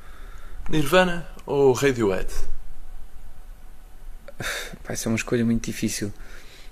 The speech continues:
Speaker 2: É uma escolha muito difícil. Eles, eles ensinam-te coisas diferentes, sabes? Hum, os Radiohead é uma banda, embora, embora muito, muito, que mexa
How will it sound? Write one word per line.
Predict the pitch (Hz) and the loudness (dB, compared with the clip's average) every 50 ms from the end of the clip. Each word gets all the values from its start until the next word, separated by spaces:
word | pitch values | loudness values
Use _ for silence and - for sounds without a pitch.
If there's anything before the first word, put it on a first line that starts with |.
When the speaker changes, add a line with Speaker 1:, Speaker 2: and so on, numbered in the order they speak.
| - - | -10 -4
Speaker 2:
É | - | -2
uma | 135 | -2
escolha | 135 - - 156 | 2 4 4 4
muito | 147 151 143 143 | 4 4 2 2
difícil. | 143 120 143 139 117 120 117 113 110 - | 2 2 2 2 2 2 2 2 4 4
Eles, | 120 123 123 117 113 - - | 4 4 4 2 0 -2 0
eles | - 123 117 | 0 2 2
ensinam-te | 135 135 - - 139 135 127 - | 2 2 2 0 0 0 0 0
coisas | - 135 123 123 117 | -2 0 0 0 -2
diferentes, | 120 117 - - - 117 107 104 104 - - - | -2 -2 -2 -2 0 0 0 -2 -4 -6 -6 -6
sabes? | - - - - - - - - - - - - - - - - - - - - - | -4 -4 -4 -4 -6 -8 -12 -12 -14 -16 -16 -14 -14 -14 -12 -12 -12 -12 -10 -8 -6
Hum, | 113 107 104 101 101 101 98 101 104 104 101 98 - - - - - - - - - - - - - - - - - - | -4 -4 -2 -2 -2 -2 -2 -4 -4 -6 -8 -10 -12 -12 -10 -8 -8 -6 -6 -4 -6 -4 -2 -2 -2 -2 -4 -8 -10 -4
os | - | 2
Radiohead | - 123 123 123 117 131 127 | 4 6 6 8 10 10 10
é | 127 | 10
uma | 127 127 117 | 8 6 6
banda, | 123 123 120 123 120 120 - - - - - - - - - - - - - | 4 6 6 6 4 4 0 -4 -10 -10 -8 -6 -6 -6 -6 -8 -10 -8 -2
embora, | - 113 117 113 123 123 120 120 117 - - - - - - - - - - - - - - - - - - - - - - - | 0 4 6 8 10 10 10 8 6 4 0 -6 -10 -12 -10 -12 -12 -12 -14 -14 -14 -14 -12 -12 -14 -14 -14 -14 -14 -12 -4 0
embora | 127 120 117 113 127 127 123 | 2 4 6 8 10 10 10
muito, | 120 120 123 123 123 123 - - | 8 8 6 4 2 0 -2 -2
muito, | 123 120 120 113 - - 117 117 120 117 117 - - 117 113 113 113 113 113 110 - - - - - - - - - - - - - - - | 0 0 0 0 0 2 2 2 2 2 0 -2 -2 -2 0 0 0 0 -2 -4 -6 -12 -16 -14 -14 -14 -14 -14 -16 -18 -18 -18 -18 -16 -8
que | - - | 0 2
mexa | 123 120 - - | 2 4 4 2